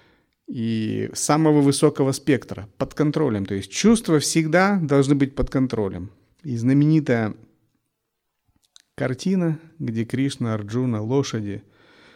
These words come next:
поле битвы Курукшетра, Арджуна, ведущий колесницы, Кришна, это колесничий, который ведёт, и пять лошадей — это чувства,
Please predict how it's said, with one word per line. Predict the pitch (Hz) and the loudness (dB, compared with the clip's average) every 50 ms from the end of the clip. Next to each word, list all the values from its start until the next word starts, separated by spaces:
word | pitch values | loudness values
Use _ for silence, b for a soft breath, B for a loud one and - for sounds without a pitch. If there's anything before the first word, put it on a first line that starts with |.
| b b | b b
поле | - - 127 123 120 | 0 2 2 2 2
битвы | 117 113 120 110 - 113 110 | 2 0 -2 -4 -4 -6 -6
Курукшетра, | 113 - 113 110 110 - - - 143 135 127 117 117 113 104 104 104 - | -4 -4 -4 -4 -4 -4 -2 0 0 0 0 -2 -4 -6 -6 -6 -8 -6
Арджуна, | - 120 113 110 110 120 139 135 123 110 101 95 101 - b b b b b b b b b b b b b b b _ _ _ _ _ _ _ _ _ _ _ _ _ _ _ _ _ _ _ _ _ _ _ _ _ _ _ _ _ _ _ _ _ _ _ _ _ - | -6 -6 -6 -4 -4 -2 -2 0 0 -2 -4 -6 -8 -14 b b b b b b b b b b b b b b b _ _ _ _ _ _ _ _ _ _ _ _ _ _ _ _ _ _ _ _ _ _ _ _ _ _ _ _ _ _ _ _ _ _ _ _ _ -6
ведущий | 117 123 135 131 165 180 165 - 165 | -2 -2 2 4 4 4 4 2 0
колесницы, | 143 - 147 135 131 127 120 - 131 117 110 - 117 | 0 2 2 2 2 2 0 0 0 0 -2 -4 -8
Кришна, | - - - 135 147 151 143 - - - 117 107 101 101 | -8 -6 -4 -2 0 0 0 -2 -4 -6 -8 -6 -6 -8
это | 104 101 113 | -8 -10 -12
колесничий, | 110 - - 117 117 113 - - 160 160 156 - - 131 | -10 -8 -6 -6 -6 -6 -6 -4 -2 -2 -2 -4 -6 -8
который | 120 - 123 117 127 117 117 113 | -6 -8 -8 -6 -6 -6 -4 -4
ведёт, | 113 110 107 104 101 95 95 - | -6 -6 -6 -8 -8 -10 -10 -14
и | 117 | -12
пять | - - 151 139 139 - | -6 -4 -4 -4 -4 -4
лошадей — | 139 135 127 - 143 147 160 190 202 165 123 | -8 -8 -6 -6 -6 -4 -4 -2 -2 -2 -2
это | 113 - 110 | -4 -8 -12
чувства, | 113 - - 170 160 - - 143 127 123 117 | -12 -10 -12 -12 -12 -12 -12 -12 -12 -12 -12